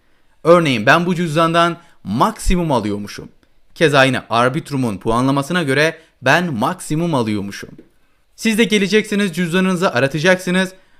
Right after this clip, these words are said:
Buralar kırmızı mı arkadaşlar? Geleceksiniz, onları tamamlayacaksınız. Bunları tamamladıktan sonra gerisi sadece beklemek arkadaşlar.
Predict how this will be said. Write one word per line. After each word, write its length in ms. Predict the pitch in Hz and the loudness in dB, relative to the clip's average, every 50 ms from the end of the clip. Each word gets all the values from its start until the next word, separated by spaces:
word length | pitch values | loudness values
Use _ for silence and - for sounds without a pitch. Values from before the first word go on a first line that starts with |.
| _ - - | _ -12 -4
Buralar 520 | 104 139 165 190 202 208 226 226 214 220 | 2 4 6 6 8 8 6 4 4 0
kırmızı 400 | - 160 160 170 185 208 - 277 | 0 0 2 2 2 0 0 2
mı 100 | 247 208 | 2 2
arkadaşlar? 600 | 135 110 104 - 104 104 98 - - 98 90 - - _ _ - - - _ _ - - | 2 2 2 0 0 -2 -2 -4 -6 -8 -10 -10 -18 _ _ -20 -20 -20 _ _ -12 -4
Geleceksiniz, 760 | 117 151 185 208 208 233 269 254 254 - 226 214 233 220 - - | 0 0 2 2 2 0 0 0 -2 -2 -4 -2 -2 -4 -4 -4
onları 460 | - 143 160 180 185 196 208 240 240 233 | -4 -2 0 0 0 0 0 -2 -4 -4
tamamlayacaksınız. 1040 | 196 170 160 160 160 156 151 156 143 139 170 143 123 - - 98 98 - - - _ _ _ _ _ _ _ _ - _ - - | -4 -4 -2 -2 -2 0 -2 -2 0 2 2 2 2 -2 -8 -14 -14 -14 -18 -20 _ _ _ _ _ _ _ _ -20 _ -14 -8
Bunları 380 | 101 120 135 151 185 196 190 | -4 0 2 2 2 0 -2
tamamladıktan 720 | - 156 147 147 151 151 156 147 147 - - 208 208 202 185 | -4 -2 -2 -2 0 0 -2 -2 -4 -4 -2 -2 -2 -2 -2
sonra 680 | 180 - 160 135 135 135 143 165 170 175 170 175 - - _ _ _ _ _ - - 107 107 | -2 -2 -2 -2 0 2 2 2 2 2 0 -2 -8 -20 _ _ _ _ _ -20 -20 -12 -4
gerisi 520 | 120 139 160 165 170 165 - 180 180 170 | 0 0 2 2 0 -2 -4 -4 -6 -6
sadece 640 | 170 - - 135 127 135 123 120 110 113 101 92 104 | -6 -6 -2 2 2 2 2 0 -4 -6 -4 -2 -2
beklemek 440 | 131 131 - 143 131 127 120 - | -2 -2 0 -2 -4 -2 -2 -2
arkadaşlar. 640 | 113 104 101 - 101 98 92 92 - - - - - | -2 -2 -2 -4 -6 -10 -10 -12 -14 -16 -16 -16 -16